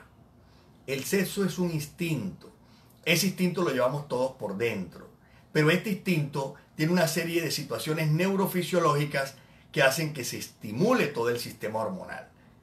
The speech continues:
Es decir, el sexo debe fluir.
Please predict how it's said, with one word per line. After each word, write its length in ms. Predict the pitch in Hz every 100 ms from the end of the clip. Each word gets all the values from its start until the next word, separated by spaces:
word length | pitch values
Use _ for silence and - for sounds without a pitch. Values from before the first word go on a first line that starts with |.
| - - - - - -
Es 120 | 127
decir, 440 | 139 131 139 95 - _ - - - - 117
el 140 | 120
sexo 400 | 143 135 - 143
debe 260 | 131 135 131
fluir. 840 | - 170 165 165 165 147 -